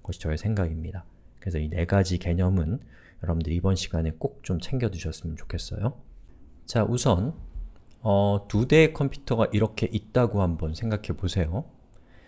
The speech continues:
옛날에는, 인터넷이 등장하기 전에는 이 컴퓨터들은 각자 독립된 시스템이었습니다. 그리고 천구백육십 년도에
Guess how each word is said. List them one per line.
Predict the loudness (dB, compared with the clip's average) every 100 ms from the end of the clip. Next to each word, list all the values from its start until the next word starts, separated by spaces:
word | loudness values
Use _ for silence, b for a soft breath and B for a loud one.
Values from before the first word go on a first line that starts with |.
| b b b
옛날에는, | 0 6 6 6 4 0 -4 -8 -6
인터넷이 | -2 0 0 0
등장하기 | 2 4 4 2 0 0
전에는 | 0 0 0 0 -2 -8 -18 -8 -4
이 |
컴퓨터들은 | -2 -2 0 0 0 0 -2 -4
각자 | -4 -4 0 0 0 -4 b b b b 0
독립된 | 4 6 4 2 0 0
시스템이었습니다. | -2 -4 0 -2 -2 -6 -10 -12 -12 -12 -18 -20 -20 -20 -20 -20 -20 -20 -20 -8
그리고 | -2 0
천구백육십 | 2 2 4 4 4 2 -4 -8 -8 -6 -4 0 2 2
년도에 | 2 0 0 -2 0 0 -2 -4